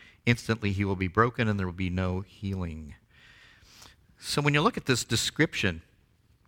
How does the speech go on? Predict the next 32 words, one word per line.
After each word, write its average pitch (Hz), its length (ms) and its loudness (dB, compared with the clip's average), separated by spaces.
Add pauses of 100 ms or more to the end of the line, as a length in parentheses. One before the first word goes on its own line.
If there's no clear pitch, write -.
(400)
you 113 60 0
know, 113 60 6
verse 170 220 2
twelve 156 460 4
makes 131 220 -2
it - 40 -4
really 123 220 2
clear 127 480 4
that, 95 240 2 (560)
uh, 92 720 -2
how 131 280 0
do 180 80 6
you 139 100 0
recognize 113 600 0
this 104 200 -2
person? 98 480 -2 (1800)
A 92 60 -4
worthless 135 500 2
person, 127 380 2
a 101 40 2
wicked 110 380 0
man, 101 320 2
is 98 180 -2
one 110 280 2
who 98 240 0
does 95 340 0
what? 95 320 -4 (1080)
He 95 100 -6
walks 107 560 0
with 104 140 -2
a - 20 -6
perverse 95 560 0